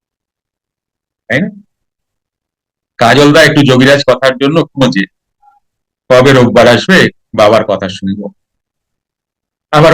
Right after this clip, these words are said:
অনেকে, অনেকের কাছে লিংক দেয়, তারা তো সময়ই পায় না। এগুলো যার যার কর্ম,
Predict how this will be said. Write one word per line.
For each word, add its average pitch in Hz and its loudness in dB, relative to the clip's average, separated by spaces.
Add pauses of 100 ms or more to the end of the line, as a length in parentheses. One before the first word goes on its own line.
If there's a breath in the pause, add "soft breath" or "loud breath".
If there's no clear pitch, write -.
অনেকে, 160 0
অনেকের 151 2
কাছে - 0
লিংক 156 -2 (120)
দেয়, 151 2
তারা 127 0
তো - -18
সময়ই 110 -4
পায় 120 -14
না। - -20 (1080)
এগুলো 254 2
যার 120 2
যার 127 0
কর্ম, 95 -4